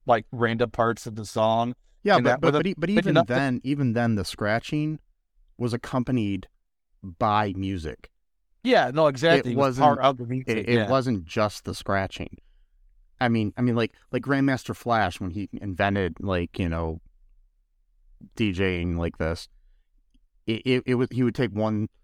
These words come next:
Speaker 2: song, mix it with another, take a little bit of a, you know, section of this song, and then scratch a little bit, and then go into the other song, and then layer them on top of each other, and do a different thing. You know, it's not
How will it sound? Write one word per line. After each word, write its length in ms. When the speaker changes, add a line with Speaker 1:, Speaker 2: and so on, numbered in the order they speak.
Speaker 2:
song, 440
mix 220
it 80
with 140
another, 440
take 180
a 60
little 220
bit 160
of 120
a, 240
you 100
know, 140
section 400
of 80
this 140
song, 340
and 120
then 160
scratch 460
a 60
little 200
bit, 240
and 120
then 100
go 240
into 160
the 120
other 160
song, 400
and 100
then 200
layer 280
them 200
on 80
top 240
of 120
each 160
other, 220
and 140
do 120
a 40
different 320
thing. 140
You 160
know, 140
it's 140
not 300